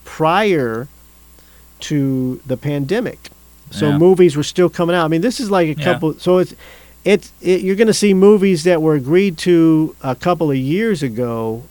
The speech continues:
Speaker 1: now are starting to, uh, see the consequences of that. The contracts are starting to play out.
Speaker 2: Yeah.
Speaker 1: So you're gonna start to see a shift in how they write the contracts, uh, and how they negotiate.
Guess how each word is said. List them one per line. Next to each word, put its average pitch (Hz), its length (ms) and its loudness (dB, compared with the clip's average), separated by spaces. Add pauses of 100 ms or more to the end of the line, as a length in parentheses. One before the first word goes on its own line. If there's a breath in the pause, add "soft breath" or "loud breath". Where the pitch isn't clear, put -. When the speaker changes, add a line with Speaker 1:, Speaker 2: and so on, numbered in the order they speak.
Speaker 1:
now 147 680 0 (280)
are 135 120 -4
starting 143 440 -4
to, 127 360 -8 (580 loud breath)
uh, 117 280 -4
see 165 180 -2
the 147 100 0
consequences 151 840 -4
of 151 220 -2
that. 107 260 -4
The 127 60 -10
contracts 147 580 -4
are 123 40 -10
starting 135 280 -4
to 117 80 -8
play 131 300 -2
out. 135 280 -4 (220)
Speaker 2:
Yeah. 87 240 -10 (260)
Speaker 1:
So 135 220 -6
you're 143 160 -4
gonna 160 100 -2
start 151 260 -4
to - 60 -14
see 151 220 -2
a 131 40 -4
shift - 420 -4
in 135 80 -6
how 135 160 -4
they 127 120 -4
write 127 220 -4
the 107 80 -16
contracts, 151 920 -6 (480 loud breath)
uh, 117 140 -8
and 110 80 -8
how 139 140 -4
they 131 120 -4
negotiate. 147 880 -2